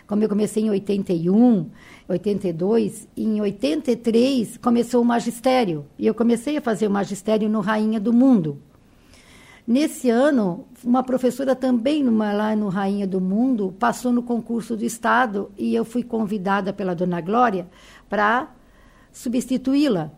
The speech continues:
E eu, nesse mesmo tempo, em oitenta e quatro, eu também comecei a trabalhar no Rainha do Mundo,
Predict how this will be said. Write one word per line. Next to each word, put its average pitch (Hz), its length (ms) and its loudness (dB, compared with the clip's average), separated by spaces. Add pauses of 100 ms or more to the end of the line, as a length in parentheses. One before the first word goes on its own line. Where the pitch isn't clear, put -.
(480)
E 220 100 0
eu, 240 140 4 (680)
nesse 254 440 2
mesmo 240 340 2
tempo, 254 640 0 (120)
em 240 140 2
oitenta 247 460 2
e 226 60 0
quatro, 233 400 0
eu 240 60 0
também 233 600 2
comecei 240 400 0
a 233 60 -2
trabalhar 214 500 -2
no 214 120 -2
Rainha 214 320 0
do 202 120 0
Mundo, 240 480 4